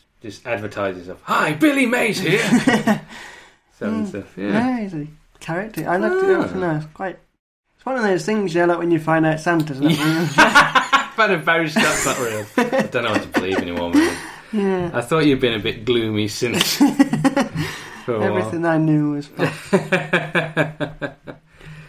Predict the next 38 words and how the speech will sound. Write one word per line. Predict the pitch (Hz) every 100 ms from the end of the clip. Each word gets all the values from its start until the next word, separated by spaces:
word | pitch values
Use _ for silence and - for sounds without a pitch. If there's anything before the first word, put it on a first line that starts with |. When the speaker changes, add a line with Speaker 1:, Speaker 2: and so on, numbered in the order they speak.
| - - -
Speaker 1:
But | 143 156
yeah, | 170
Speaker 2:
Um, | 143
Speaker 1:
I |
do | 165 208
like | 175 - 123
that | 101
idea | 87 - 85 82
for, | 92
for | - 95
a | 85
sketch. | - 95 - - - - -
Speaker 2:
Yeah, | 202 208 185 165 156
Speaker 1:
More. | 98
Speaker 2:
I'd | 92
like | 101 -
to |
s-, | 175 -
I | 214
wonder | 247 269
if | 226 208
we | 190
could | 156
get, | 156 190 156
like, | 147 143 _
the | 151
original | 147 143 139 143 135 - -
actors | 165 208 254
Speaker 1:
You | -
probably | 330 349 214
Speaker 2:
back. | -
Speaker 1:
could. | 294 359 294 - - -
Like | 156 156
the, | 151
Speaker 2:
Original | 151
Speaker 1:
'cause | 151 151
the, |
the | 151